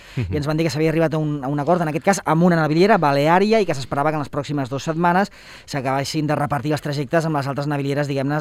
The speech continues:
Speaker 2: implicades en la, en la
Speaker 1: Mhm.
Speaker 2: ruta.
Speaker 1: Realment, eh, nosaltres, eh, se, la informació que hem aconseguit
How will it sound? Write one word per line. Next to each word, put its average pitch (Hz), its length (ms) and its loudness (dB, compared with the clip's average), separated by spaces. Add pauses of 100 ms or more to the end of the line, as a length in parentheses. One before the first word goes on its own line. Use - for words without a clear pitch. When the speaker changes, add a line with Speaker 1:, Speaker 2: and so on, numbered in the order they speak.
(120)
Speaker 2:
implicades 143 680 -2
en 135 160 -2
la, 123 140 -4
en 123 120 -4
la 98 120 -2
Speaker 1:
Mhm. - 20 -2
Speaker 2:
ruta. 175 280 -2 (540)
Speaker 1:
Realment, 120 460 2
eh, 117 120 -6
nosaltres, 110 560 -6
eh, 107 180 -8
se, - 180 -10
la 98 380 -8
informació 101 340 -6
que 117 80 -4
hem 120 60 -8
aconseguit 104 560 -4